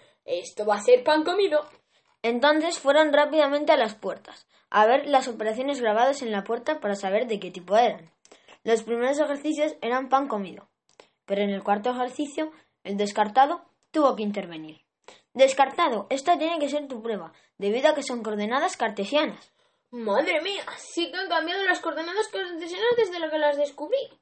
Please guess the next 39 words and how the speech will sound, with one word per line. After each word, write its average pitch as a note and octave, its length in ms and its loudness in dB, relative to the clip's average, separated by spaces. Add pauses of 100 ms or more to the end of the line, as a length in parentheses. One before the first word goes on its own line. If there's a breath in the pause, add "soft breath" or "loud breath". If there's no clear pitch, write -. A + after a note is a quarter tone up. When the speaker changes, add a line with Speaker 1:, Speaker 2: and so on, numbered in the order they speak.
(240)
Speaker 1:
No F4 260 -2
sé A4+ 120 -2
si D#4+ 140 -4
podré B3+ 280 4
completarlo". G#3 640 -4 (1900 soft breath)
Speaker 2:
Entonces D#4 760 4
René A#3+ 400 2
recordó C#4+ 500 4
que C#4+ 80 -6
habían C4 380 0
dado B3+ 240 4
eso C#4 180 -2
en C#4+ 80 -2
el G#3+ 100 -4
colegio. G3+ 400 -6 (320 soft breath)
"Ya F4+ 160 4
me A4+ 120 6
acuerdo, A4 380 6
yo A4 120 4
te G#4+ 80 6
ayudo, F4+ 300 8
descartado. C#4+ 720 0 (240 soft breath)
Cristina D#4 520 -2
nos D#4 240 2
dijo F#4 520 4
que C4+ 160 2
un C#4 200 0
truco E4 380 4
era D4+ 260 8
realizar C#4 520 2 (280 loud breath)
una D#4+ 280 4
tabla C4+ 260 6
de B3 120 2
valores, C4+ 440 4 (240 soft breath)
ya C#4 180 4
que E4+ 60 0
han E4+ 120 0
cambiado D#4 440 4
mucho E4 340 0